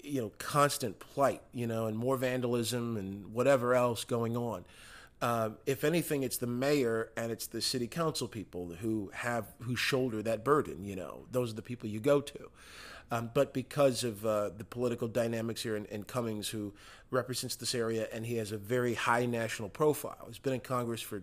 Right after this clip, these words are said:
many, many years. Um, he's been, uh, he's, he's, he's a, he was fairly big in the civil rights movement. I mean, at least for that area, you know, and, um,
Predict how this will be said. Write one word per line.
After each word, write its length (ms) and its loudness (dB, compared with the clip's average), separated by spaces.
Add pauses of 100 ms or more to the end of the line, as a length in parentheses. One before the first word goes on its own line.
(120)
many, 380 2
many 180 2
years. 380 -8 (500)
Um, 180 2
he's 120 -6
been, 480 -2
uh, 160 -4
he's, 180 -4
he's, 320 -8
he's 200 -6
a, 80 -8 (920)
he 140 -2
was 160 2
fairly 380 6
big 160 4
in 80 4
the 40 0
civil 280 0
rights 300 2 (260)
movement. 920 4
I 20 -2
mean, 160 -2
at 140 -4
least 300 -2 (200)
for 480 0 (440)
that 280 2
area, 440 4
you 160 -2
know, 240 -2 (400)
and, 380 2
um, 420 0